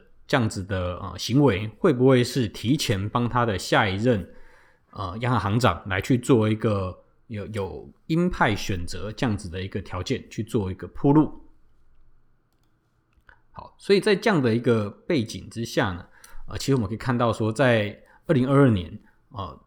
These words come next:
除了美国快速的升息以外，在汇率的市场是非常的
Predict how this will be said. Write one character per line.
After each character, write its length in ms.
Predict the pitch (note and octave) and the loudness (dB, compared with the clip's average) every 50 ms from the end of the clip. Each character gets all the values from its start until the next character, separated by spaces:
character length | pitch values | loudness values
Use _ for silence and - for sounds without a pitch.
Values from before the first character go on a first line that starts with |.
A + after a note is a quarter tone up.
| _ _ _ | _ _ _
除 180 | - - - B2+ | -8 0 2 4
了 80 | B2+ A#2+ | 4 4
美 240 | A2+ A2 G#2+ G2+ | 4 2 2 0
国 220 | F#2 - G#2 G2 A2 | 0 -2 -4 -4 -4
快 220 | - - - D3+ | -2 0 0 0
速 160 | C3 - D#3 | 2 2 0
的 60 | A2+ G#2+ | 0 0
升 220 | - - B2+ C3 | 0 0 0 0
息 240 | C3 - - G#2 F2+ | 0 -2 -4 -8 -8
以 80 | - | -8
外， 280 | - A2 A2+ G2+ E2+ - - - _ _ _ _ _ | -6 -4 -4 -4 -4 -6 -12 -20 _ _ _ _ _
在 260 | - - D3+ C3+ A#2+ | -2 0 2 2 2
汇 240 | - - - G3+ D#3 | 2 4 6 6 6
率 140 | D#3 F3 C#3 | 6 6 4
的 100 | A#2 G2+ | 2 0
市 220 | F#2+ - - D3+ | -2 -2 -2 -2
场 260 | - - G2 - - - - - | -2 -2 -4 -6 -6 -8 -10 -10
是 340 | - - - - A#2 G#2 F2+ - _ _ _ _ _ _ _ _ | -12 -10 -6 -6 -6 -6 -8 -12 _ _ _ _ _ _ _ _
非 180 | - D3+ C#3 C#3+ | 2 2 2 2
常 360 | C#3 - G2+ F2+ F2 F#2 F2 | 0 -2 -6 -6 -6 -8 -6
的 360 | G#2 G2+ F#2 F2+ F2 F2 - | -6 -4 -4 -4 -6 -8 -12